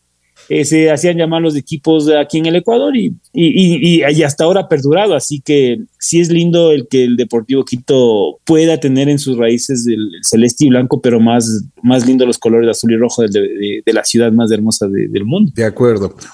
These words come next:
Speaker 2: Oye, una de las cosas que siempre le ligan al, al Deportivo Quito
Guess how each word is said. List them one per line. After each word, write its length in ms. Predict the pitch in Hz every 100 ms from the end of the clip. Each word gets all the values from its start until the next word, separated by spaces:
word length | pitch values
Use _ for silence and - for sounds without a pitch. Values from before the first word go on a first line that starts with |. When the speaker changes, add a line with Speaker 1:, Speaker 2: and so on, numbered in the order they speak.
| -
Speaker 2:
Oye, 240 | 185 220
una 220 | 220 247 285
de 80 |
las 160 | 247 165
cosas 340 | 190 175 190
que 240 | - 139 131
siempre 420 | - 160 - 180
le 280 | 147 117 110
ligan 400 | 117 156 131 107
al, 240 | 95 95
al 160 | 90 95
Deportivo 560 | 95 104 - 135 104
Quito 360 | - 131 107 104